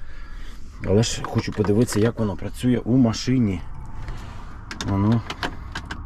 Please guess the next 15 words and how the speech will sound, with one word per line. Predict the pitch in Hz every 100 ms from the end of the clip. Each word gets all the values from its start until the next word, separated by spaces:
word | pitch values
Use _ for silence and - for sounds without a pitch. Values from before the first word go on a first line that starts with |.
| - - - - - - - - - - - - -
О, | 92 87 - - 98
лампочка | 110 - -
засвітилася, | - 113 - 113 92 87 104 120
це | - 113 104
тримає | 107 110 113 101
режим | 98 104 104 95 87
підогріву. | 117 107 98 92 90 87 - - - - - - - -
Так, | - 131 - - - - - -
так, | 98 - - 104
е, | 98
що | - 160
у |
нас | 139 123
по | -
акумуляторах? | 127 131 127 107 95 90 85